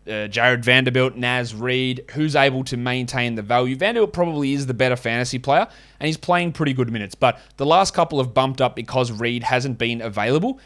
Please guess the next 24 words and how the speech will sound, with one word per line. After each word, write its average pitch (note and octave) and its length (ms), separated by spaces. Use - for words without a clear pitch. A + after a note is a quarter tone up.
and B2 160
that C3 120
has B2+ 220
helped A#2 240
Vanderbilt A2 480
by G2+ 160
playing G#2 340
at G2 120
center. G2+ 320
While A2+ 100
D'Angelo D#3 400
Russell, G#2+ 380
the B2+ 80
shooting's G3+ 360
been A#2+ 280
horrible, A#2+ 500
but C3 160
he D3 160
is D#3 80
putting C#3+ 260
up B2 180
really C3 380
good A#2 180
numbers. F#3 440